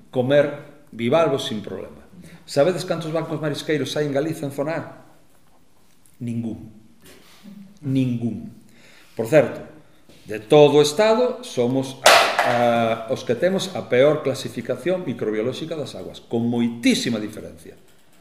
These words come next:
Sendo os primeiros produtores de marisco, con moitísima diferencia. Eso dá a entender tamén o que temos. Ben. Eh, logo de doscientos cincuenta a catro mil quiñentos é unha zona B.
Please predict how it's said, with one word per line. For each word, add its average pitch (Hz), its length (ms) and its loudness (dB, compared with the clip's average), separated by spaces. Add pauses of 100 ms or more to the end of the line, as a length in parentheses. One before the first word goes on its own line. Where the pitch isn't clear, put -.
(180)
Sendo 147 480 6
os 135 80 -8
primeiros 123 480 0
produtores 135 560 2
de 139 80 -2
marisco, 170 400 -2
con 135 240 6
moitísima 131 720 2
diferencia. 87 680 -14 (800)
Eso - 240 -10
dá 104 80 -8
a - 20 -10
entender 117 300 -4
tamén 185 320 -4 (560)
o 110 80 -6
que 113 100 -8
temos. - 380 -16
Ben. 120 160 -4 (880)
Eh, 127 1040 6
logo 147 320 8
de 139 80 8
doscientos 170 400 0
cincuenta 175 320 2
a 110 60 -4
catro 123 180 0
mil 156 160 0
quiñentos 208 560 0
é - 60 2
unha 131 100 0
zona 123 320 0
B. 110 160 2